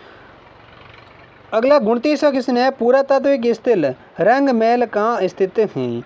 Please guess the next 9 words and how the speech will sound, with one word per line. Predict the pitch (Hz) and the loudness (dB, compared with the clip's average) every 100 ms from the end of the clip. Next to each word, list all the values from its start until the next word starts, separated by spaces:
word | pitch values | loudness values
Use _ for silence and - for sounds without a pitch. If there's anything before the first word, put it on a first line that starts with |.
| - - - | -14 -18 -2
तो | 196 | 0
इस | 180 | 0
सवाल | 165 151 160 | -2 -2 -2
का | 151 | -4
सही | 156 185 190 | -4 -2 -2
जवाब | 180 175 | 0 -2
देगा | 175 180 190 | -2 -2 -2
ऑप्शन | 190 165 156 - 170 185 | -4 -4 -6 -6 -4 -4
सी, | - 131 117 | -6 -8 -8